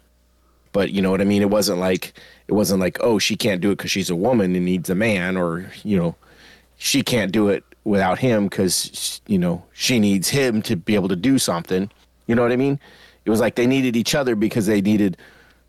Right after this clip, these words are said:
two badasses to go up against multiple fucking people.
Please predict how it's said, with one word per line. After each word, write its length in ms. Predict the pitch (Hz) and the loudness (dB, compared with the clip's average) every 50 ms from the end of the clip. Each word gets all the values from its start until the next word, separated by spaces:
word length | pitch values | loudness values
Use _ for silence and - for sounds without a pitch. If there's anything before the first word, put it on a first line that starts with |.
| _ _ _ _ _ - | _ _ _ _ _ -10
two 200 | - - 196 185 | -2 0 2 2
badasses 760 | 139 151 143 139 135 135 135 143 156 156 147 - - 120 110 104 | 4 2 2 0 0 0 0 -2 -2 -2 -4 -4 -4 -4 -2 -2
to 80 | 123 | 0
go 100 | 104 123 123 | 0 2 0
up 140 | 117 90 120 | 0 0 -4
against 400 | 120 - 147 131 131 104 101 110 | -4 -2 0 -2 -2 -2 -4 -2
multiple 760 | 123 131 135 139 143 - 160 160 151 - 151 147 127 127 117 | 0 2 2 2 2 2 2 0 0 0 0 0 2 0 0
fucking 340 | 98 131 131 117 104 120 113 | 2 0 0 0 0 0 0
people. 480 | - 165 190 170 110 98 90 85 - | 2 0 0 0 -2 -4 -6 -6 -8